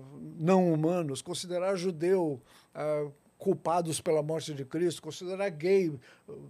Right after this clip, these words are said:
um sub-homem, co-, considerar, fazer esse tipo de consideração se-, já foi normal, já foi uma coisa tran-,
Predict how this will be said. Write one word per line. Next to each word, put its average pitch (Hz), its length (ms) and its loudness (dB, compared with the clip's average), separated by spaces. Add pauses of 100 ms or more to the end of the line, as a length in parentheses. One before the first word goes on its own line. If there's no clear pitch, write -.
(160)
um 156 100 -8
sub-homem, 160 920 2
co-, 151 160 -12
considerar, 190 580 -2 (300)
fazer 220 300 0
esse 269 200 -2
tipo 202 300 -6
de 165 80 -6
consideração 160 840 -2
se-, 185 200 -6
já 208 180 2
foi 262 220 0
normal, 233 640 4
já 151 140 -2
foi 254 160 -4
uma 233 180 -6
coisa 147 320 -6
tran-, 151 260 -8